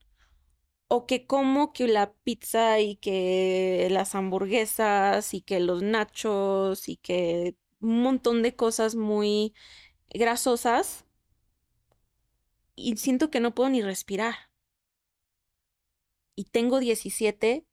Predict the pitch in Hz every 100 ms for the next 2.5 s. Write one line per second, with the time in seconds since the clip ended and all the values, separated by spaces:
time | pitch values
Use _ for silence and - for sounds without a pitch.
0 | _ _ _ _ _ _ _ - 247 277
1 | 269 285 262 - 233 247 226 196 - 196
2 | 214 247 - -